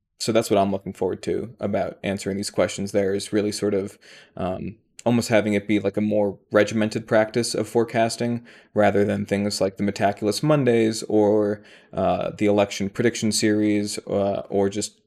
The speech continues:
you know, uh, like, news interest,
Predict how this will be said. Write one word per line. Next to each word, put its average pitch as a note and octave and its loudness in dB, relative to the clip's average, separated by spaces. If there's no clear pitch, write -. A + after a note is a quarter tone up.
you G#2+ -4
know, F#2+ -6
uh, - -6
like, G#2+ -4
news A#2+ 4
interest, A2 0